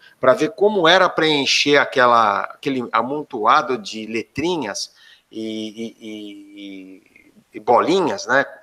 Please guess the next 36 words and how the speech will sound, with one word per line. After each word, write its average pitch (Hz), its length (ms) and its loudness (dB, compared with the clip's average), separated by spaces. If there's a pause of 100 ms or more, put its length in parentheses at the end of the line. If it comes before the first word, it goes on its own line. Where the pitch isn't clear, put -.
(100)
colchetezinhos, 139 1120 -2 (360)
sem 202 300 2
errar 185 640 2
e 147 80 -10
com 175 260 -4
as 175 140 4
pessoas 160 340 -6
te - 140 -12
empurrando, 160 680 -2 (340)
e 139 60 4
ao 143 100 4
mesmo 208 260 0
tempo 170 280 -8
que - 120 -4
você 139 220 -2
preenchia 135 720 -2 (120)
o 104 320 -6
cartão, 160 400 -2
como 110 240 -10
disse 107 280 -8
o 104 40 -14
nosso 107 280 -4
queridíssimo 110 640 -8
Chico - 300 -10
Trader, 139 480 0 (360)
você 123 220 -4
tinha 175 180 -6
que 170 120 -2
acompanhar 156 540 2
o 202 40 2
pregão, 160 420 2
cantar 170 380 0
mercado 196 460 0
e - 20 -8
fechar - 320 -2
negócio. 143 560 2